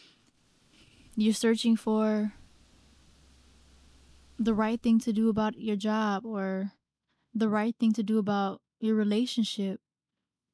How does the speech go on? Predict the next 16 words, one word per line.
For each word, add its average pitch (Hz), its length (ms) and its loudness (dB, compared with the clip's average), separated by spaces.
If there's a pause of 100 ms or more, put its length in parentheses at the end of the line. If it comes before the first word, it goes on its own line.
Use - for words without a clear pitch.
(480)
the 220 100 -2
right 208 320 0
thing 226 160 4
to 226 120 -4
do 226 220 2
about 220 420 0
an 208 200 -4
issue 233 360 0
that 220 120 0
you're 214 140 -4
having 220 640 2 (680)
maybe 214 640 2 (720)
in 214 160 0
your 208 120 2
church 220 640 -4
or 208 540 -2